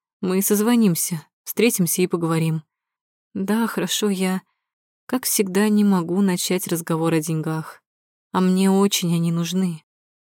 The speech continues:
Хотя я за время работы у Умаровых уже скопила приличную сумму. Тамерлан оплачивал мой труд более чем достойно. Деньги на ваш счет я перечислю сегодня же. Не волнуйтесь. Отдохните, Надя, и возвращайтесь.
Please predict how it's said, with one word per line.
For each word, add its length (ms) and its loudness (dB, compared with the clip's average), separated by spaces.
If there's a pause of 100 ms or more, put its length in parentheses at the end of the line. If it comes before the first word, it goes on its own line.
(280)
Хотя 320 0
я 200 4
за 160 2
время 320 4
работы 480 0
у 60 4
Умаровых 640 0
уже 240 2
скопила 420 -2
приличную 640 -2
сумму. 500 -4 (520)
Тамерлан 440 4
оплачивал 540 0
мой 180 0
труд 280 0
более 340 0
чем 200 -4
достойно. 600 -6 (880)
Деньги 360 0
на 120 0
ваш 160 -2
счет 320 -2
я 200 0
перечислю 500 -4
сегодня 440 -4
же. 280 -8
Не 100 -4
волнуйтесь. 680 0 (380)
Отдохните, 580 0
Надя, 320 -6 (340)
и 80 -2
возвращайтесь. 800 -2